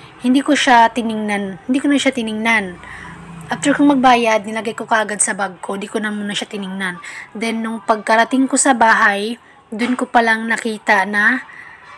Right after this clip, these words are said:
not for sale pala siya. Ito yung una kong nakita, yung not for sale. And then, nung tiningnan ko pa ng maigi sa likuran, nakita ko na naman to. "sim to expires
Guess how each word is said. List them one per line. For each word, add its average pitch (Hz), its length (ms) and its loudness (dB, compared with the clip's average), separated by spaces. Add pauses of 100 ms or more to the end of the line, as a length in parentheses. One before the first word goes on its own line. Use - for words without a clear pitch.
(100)
not 233 320 -2
for 233 160 0
sale 220 400 2
pala 202 240 0
siya. 196 480 2
Ito - 160 -10
yung 269 160 4
una 240 240 -2
kong 226 240 -4
nakita, 208 400 0 (480)
yung 226 240 -4
not 214 160 -4
for 208 160 -4
sale. 208 320 0
And 214 160 -2
then, 240 240 0
nung 233 80 -4
tiningnan 240 480 0
ko 233 160 -4
pa 240 80 4
ng 240 160 2
maigi 220 640 -2
sa - 80 -2
likuran, 220 640 0 (480)
nakita 226 480 -4
ko 226 80 -4
na 214 80 0
naman 208 320 -4
to. 208 320 -2 (1300)
"sim 262 400 2
to 247 160 0
expires 226 880 2